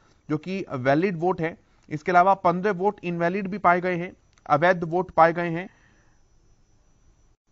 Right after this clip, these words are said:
पाँच सौ चालीस वोट्स जो हैं, वो द्रौपदी मुर्मू को मिले हैं।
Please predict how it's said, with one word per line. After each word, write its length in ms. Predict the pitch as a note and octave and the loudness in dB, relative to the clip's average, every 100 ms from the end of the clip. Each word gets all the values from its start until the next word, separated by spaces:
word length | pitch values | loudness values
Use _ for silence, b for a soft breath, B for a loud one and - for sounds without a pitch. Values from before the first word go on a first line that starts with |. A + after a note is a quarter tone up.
| _ _ _ _ _ _ _ _ _ _ _ _ _ _ _ | _ _ _ _ _ _ _ _ _ _ _ _ _ _ _
पाँच 220 | E3 F#3+ | 8 8
सौ 160 | - A3+ | 4 -2
चालीस 640 | A3+ F#3+ G3 A#3 - - _ _ - | 8 10 10 4 -6 -16 _ _ -8
वोट्स 320 | C#3+ G3+ - | -2 -2 -2
जो 140 | G3 | -2
हैं, 320 | F#3 F#3 G#3 - | 2 2 0 -6
वो 420 | D#3 D#3 G3 G#3+ - | -6 0 2 2 -2
द्रौपदी 480 | C#3 E3+ F3 G3+ A3 | 0 2 4 4 2
मुर्मू 280 | F#3+ F#3 F#3+ | 0 -2 -2
को 140 | F#3 | 0
मिले 180 | D#3+ A#2+ | 0 -2
हैं। 200 | G2 | -4